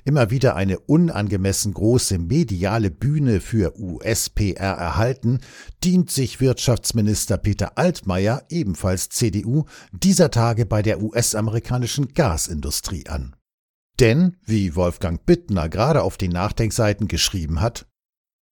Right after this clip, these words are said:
die U S A wollen ihr gefracktes Flüssiggas mit aller Macht nach Europa verkaufen, wobei sie bezeichnenderweise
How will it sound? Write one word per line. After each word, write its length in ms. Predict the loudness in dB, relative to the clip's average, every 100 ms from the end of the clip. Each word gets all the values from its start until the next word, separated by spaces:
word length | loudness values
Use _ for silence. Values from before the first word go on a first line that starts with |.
| _ -4
die 220 | 0 0
U 160 | 2 4
S 140 | 4
A 260 | 2 2 4
wollen 300 | 4 4 0
ihr 160 | 0 -2
gefracktes 720 | -2 0 0 0 0 -2 -2
Flüssiggas 920 | -2 -2 0 -2 -2 0 2 0 -2
mit 220 | -6 -6
aller 220 | -4 -2
Macht 320 | -2 -2 -4 -6
nach 160 | -4
Europa 520 | 0 0 2 0 0
verkaufen, 680 | 0 -2 0 0 0 -2 0
wobei 340 | 0 2 4 2
sie 300 | 2 -2 -4
bezeichnenderweise 1300 | -4 -6 -2 -2 -2 -2 0 2 4 4 4 4